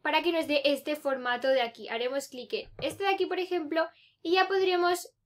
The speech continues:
hacer clic en Use this template porque queremos usar esta plantilla. Aquí podemos poner un título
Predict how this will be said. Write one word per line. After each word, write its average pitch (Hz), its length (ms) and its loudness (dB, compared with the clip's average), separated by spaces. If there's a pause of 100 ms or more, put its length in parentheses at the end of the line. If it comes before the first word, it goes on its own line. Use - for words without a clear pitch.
(120)
hacer 311 340 0
clic 302 220 -6
en 294 180 -4
Use 294 300 2
this 392 240 2
template 359 580 4 (560)
porque 294 300 0
queremos 285 400 0
usar 262 400 -2
esta 247 520 2
plantilla. 226 600 -4
Aquí 233 160 -10
podemos 370 340 0
poner 339 340 -2 (320)
un 359 300 2
título 349 640 10